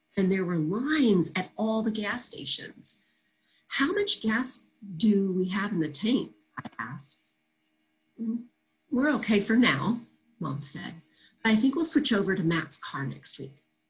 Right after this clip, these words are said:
This thing gets zero mileage." "When do you think gas prices will go down?" I asked.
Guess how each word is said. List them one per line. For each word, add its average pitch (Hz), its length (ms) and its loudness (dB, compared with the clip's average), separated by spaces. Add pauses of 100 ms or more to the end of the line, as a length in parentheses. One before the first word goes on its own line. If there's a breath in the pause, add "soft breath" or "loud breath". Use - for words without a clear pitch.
(100)
This 302 220 2
thing 147 260 0
gets - 260 -4
zero 151 540 6
mileage." 117 800 -2 (1700)
"When 233 260 4
do 262 80 6
you 269 100 6
think 247 220 -2
gas 214 240 0
prices 220 380 0
will 196 80 0
go 160 140 0
down?" 147 680 -4 (260)
I 156 80 -6
asked. - 540 -10